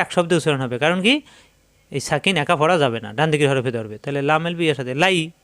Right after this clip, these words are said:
লাম দুই পেশ লুন, লাই লুন, লাই লুন। লাম যাবর লা, লাম এলবে বায়ের সাথে লাভ, পরের বায়ে যাবর বা, লাভ বা। কারণ বায়ে আছে তাজদিদ, দুইবার পড়তে হবে। প্রথম ডান দিকের হরফে ধরবে,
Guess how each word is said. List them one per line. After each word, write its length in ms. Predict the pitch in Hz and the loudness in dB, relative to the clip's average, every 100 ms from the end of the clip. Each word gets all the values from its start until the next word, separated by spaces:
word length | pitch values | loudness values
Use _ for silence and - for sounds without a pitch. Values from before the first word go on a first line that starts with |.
| - 147 | -10 -6
লাম 100 | 151 | -4
দুই 100 | 160 165 | -4 -4
পেশ 140 | 185 - 156 | -4 -2 2
লুন, 160 | 170 151 156 _ _ _ - 143 | 2 0 -8 _ _ _ -2 2
লাই 160 | 190 196 160 | 4 4 2
লুন, 140 | 151 151 170 _ _ - | 0 -4 -16 _ _ -4
লাই 240 | 147 180 185 160 | 2 4 4 2
লুন। 160 | 151 151 160 _ _ _ _ _ - | 0 -4 -14 _ _ _ _ _ -6
লাম 120 | 143 151 | -4 2
যাবর 200 | 170 165 151 | 2 4 2
লা, 100 | 147 165 _ _ _ _ _ _ _ - | 0 -2 _ _ _ _ _ _ _ -6
লাম 120 | 143 165 | -4 -2
এলবে 160 | 170 151 | -2 0
বায়ের 160 | 151 127 | 0 0
সাথে 140 | 120 123 | -4 0
লাভ, 100 | 175 - _ _ _ _ - | -2 -2 _ _ _ _ -6
পরের 220 | 151 160 151 | -2 0 2
বায়ে 160 | 180 156 | 4 4
যাবর 160 | 139 131 | 2 2
বা, 100 | 147 143 165 _ - 143 | 2 2 -4 _ -2 0
লাভ 140 | 170 139 127 | 0 0 2
বা। 100 | 151 165 _ _ | 2 0 _ _
কারণ 140 | - 139 | -8 0
বায়ে 140 | 151 165 | 2 2
আছে 120 | 156 180 | 0 0
তাজদিদ, 340 | 170 165 202 247 - | 0 2 2 0 0
দুইবার 220 | 151 175 131 | 4 4 4
পড়তে 160 | 131 120 | 0 -4
হবে। 140 | 107 110 - - - | -8 -12 -18 -20 -8
প্রথম 240 | 170 - 220 160 | -6 -2 -4 -2
ডান 100 | 165 160 | 0 2
দিকের 160 | 151 143 | 2 2
হরফে 200 | 120 123 | 0 -4
ধরবে, 180 | 117 | -8